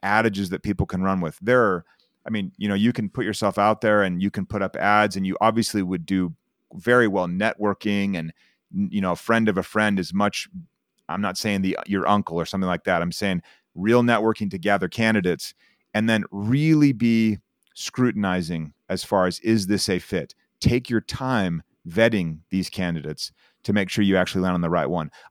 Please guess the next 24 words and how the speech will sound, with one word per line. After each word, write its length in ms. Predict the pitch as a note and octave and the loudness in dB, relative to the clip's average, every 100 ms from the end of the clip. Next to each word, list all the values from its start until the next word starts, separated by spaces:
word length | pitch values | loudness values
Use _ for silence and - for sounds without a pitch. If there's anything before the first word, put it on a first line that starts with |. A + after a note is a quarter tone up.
| - | 2
I 140 | A#2 | 4
got 220 | C3 A2+ | 6 4
lucky 520 | F#2+ G2 A2 C3+ C#3 C#3 | 2 -2 -2 -2 -2 -2
with 200 | G2 G2 | -4 -4
my, 420 | G2 G2+ G#2 A2 G#2+ _ - | -2 2 2 0 -4 _ -6
my, 340 | F#2 G2 G2 | -2 0 2
uh, 120 | F#2+ | 0
technical 440 | - G#2+ - G2 G2 | -2 -4 -4 -4 0
partner, 420 | G#2 G2 A2 G#2+ | 2 4 4 2
the, 220 | F#2 D#2 | 0 -2
who 240 | E2+ F#2 - | -4 -4 -2
owns 240 | G2 G2 | -2 -2
a 60 | F#2+ | 0
little 160 | G2 | 0
part 180 | F#2+ G2 | 2 2
of 60 | F#2+ | 2
the 60 | |
business. 420 | E2+ G2+ G2+ A#2+ - - - | 2 0 2 0 -2 -16 -4
I 80 | - | 0
got 200 | A2+ F2 | 2 2
lucky 280 | A2 A#2+ G#2+ | 2 2 0
with 140 | F#2 | -2
him, 200 | F#2 D2+ - | -4 -8 -8
just 240 | A2+ - | -10 -10